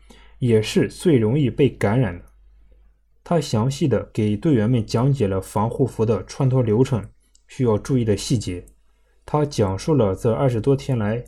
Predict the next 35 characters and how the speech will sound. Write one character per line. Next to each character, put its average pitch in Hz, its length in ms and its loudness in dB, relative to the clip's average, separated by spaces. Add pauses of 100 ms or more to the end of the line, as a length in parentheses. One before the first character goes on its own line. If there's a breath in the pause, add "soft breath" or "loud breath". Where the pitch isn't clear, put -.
自 147 180 -2
己 107 100 -2
的 92 140 -4
亲 139 240 -2
身 143 140 0
经 147 200 2
历， - 300 0 (500 soft breath)
分 196 240 2
析 185 140 2
工 180 180 2
作 160 140 4
中 135 300 2
容 120 200 2
易 135 120 2
出 - 260 -2
错 165 180 -2
的 113 120 4
地 131 160 4
方， 95 240 -6 (500 soft breath)
还 127 220 0
列 170 200 8
举 110 140 2
了 101 140 2
工 170 200 2
作 147 160 4
中 120 320 0
容 113 160 -2
易 123 140 0
出 - 260 -8
现 143 160 0
的 95 160 0
意 123 140 -2
外 120 160 4
情 104 240 -4
况 113 320 -2